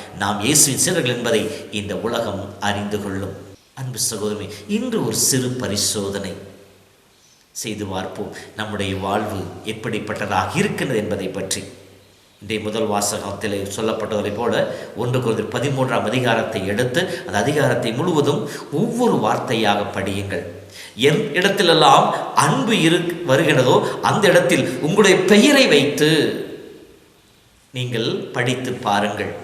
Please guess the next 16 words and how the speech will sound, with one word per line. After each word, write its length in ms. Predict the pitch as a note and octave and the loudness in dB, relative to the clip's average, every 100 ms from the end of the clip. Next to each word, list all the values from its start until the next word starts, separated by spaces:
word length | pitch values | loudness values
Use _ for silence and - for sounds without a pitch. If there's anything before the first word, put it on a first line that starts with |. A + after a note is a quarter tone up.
| - - - - _ _ - | -16 -20 -20 -20 _ _ -8
உதாரணத்துக்கு, 720 | G#2+ A2 A2+ A2+ - - G#2+ - - - | -2 0 0 -4 -6 -4 -4 -6 -6 0
அன்பு 380 | B2 F#3+ D#3 | 2 2 0
பொறுமையுள்ளது 800 | C#3+ C3+ F3+ F#3+ C#3+ C3 B2+ C3 | 0 2 2 4 4 4 4 4
என்று 200 | B2 B2 | 2 0
சொல்லப்படுகின்ற 680 | - A#2+ A2+ A2+ A2 G#2+ G#2 | -2 -2 -2 -2 -2 0 -2
பொழுது, 560 | G#2+ - A#2+ D#3 A#3+ - - - - - - - _ _ | 0 0 2 4 2 0 -6 -12 -16 -20 -20 -20 _ _
அடைக்கலம், 680 | G2+ A2+ A#2 A#2 A2+ G#2+ G#2+ | -2 2 0 0 0 0 0
ஃபாதர், 220 | A2+ G#2+ | 0 2
அடைக்கலம் 540 | G#2+ A2+ A#2+ C#3 D3+ - - - | 2 2 2 4 4 0 -6 -4
பொறுமையுள்ளவன். 800 | A#2 A#2 A2+ A2 G#2+ G#2 G#2+ G2+ F2 - - - - - - _ | 0 0 0 2 2 2 0 0 -4 -10 -16 -20 -20 -20 -20 _
அன்பு 680 | A2 D3 C#3+ D#3 - - - | -2 0 2 2 2 0 -2
நன்மை 380 | A2+ B2+ G#3 F#3+ | 0 2 4 4
செய்யும் 340 | - D3+ C3+ | 4 4 2
என்ற 140 | B2+ B2 | 0 0
பொழுது, 580 | B2 B2 B2 D#3 G#3 - - | 0 2 4 6 4 2 -4
அடைக்கலம் 600 | - G#2+ A#2+ B2 B2+ A2+ | -2 2 2 0 0 -2